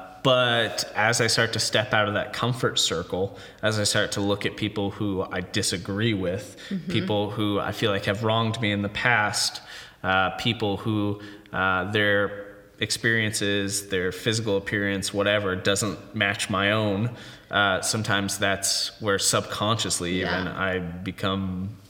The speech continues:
Speaker 1: exponentially less compassionate towards those people.
Speaker 2: Well, and I think it's a really interesting point because in my mind, I think I think about the people in my life that it's super easy for me to be compassionate to.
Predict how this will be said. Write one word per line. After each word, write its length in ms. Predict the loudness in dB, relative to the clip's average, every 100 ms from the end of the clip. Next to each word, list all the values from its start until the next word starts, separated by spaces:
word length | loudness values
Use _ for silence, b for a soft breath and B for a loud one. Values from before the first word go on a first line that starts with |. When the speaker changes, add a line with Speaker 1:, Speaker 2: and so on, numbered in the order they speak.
| B B B B -16 -8
Speaker 1:
exponentially 720 | -6 -4 -2 -2 -2 -2 -2
less 340 | -2 -2 -6
compassionate 760 | -8 -8 -4 -2 -2 -6 -8 -8
towards 320 | -6 -4 -4
those 180 | -6 -6
people. 540 | -8 -8 -8 -10 -12 B B B -4
Speaker 2:
Well, 100 | -2
and 80 |
I 40 | -2
think 160 | -4 -4
it's 120 | -2
a 60 |
really 160 | 0 0
interesting 380 | -2 -6 -6 -8
point 260 | -6 -6 -6
because 240 | -8 -6
in 160 | -4 -4
my 240 | -4 -4
mind, 380 | -2 -2 -2 -4
I 80 | -4
think 160 | -6
I 40 | -6
think 160 | -4
about 180 | -2 -2
the 60 | -2
people 200 | -4 -2
in 60 | -2
my 140 | 0
life 220 | -2 0
that 80 | -2
it's 120 | -2
super 180 | -2 0
easy 440 | 0 0 -4 -4 B B B
for 120 | -2
me 160 | 0 0
to 100 | 0
be 100 | 0
compassionate 640 | 0 -2 -2 -2 -4 -8 -6
to. 320 | -2 -2